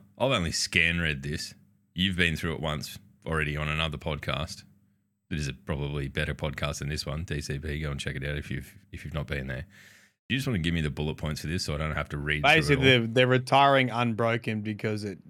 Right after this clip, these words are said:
Speaker 2: doesn't really sit well with the other Triumphs. So this will be the last season for you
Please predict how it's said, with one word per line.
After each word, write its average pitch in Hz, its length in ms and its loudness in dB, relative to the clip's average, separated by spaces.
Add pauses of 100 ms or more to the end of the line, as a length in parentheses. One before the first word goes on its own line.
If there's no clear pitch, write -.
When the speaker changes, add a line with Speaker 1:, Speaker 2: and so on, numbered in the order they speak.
(100)
Speaker 2:
doesn't 107 360 0
really 110 260 -4
sit - 320 -2
well 107 280 0
with 104 140 -2
the 104 120 -2
other 104 200 0
Triumphs. 110 680 0 (540)
So - 120 4
this 123 200 6
will 127 80 6
be 117 80 4
the 107 120 -2
last 110 400 4
season 113 480 4
for 110 120 -6
you 107 400 2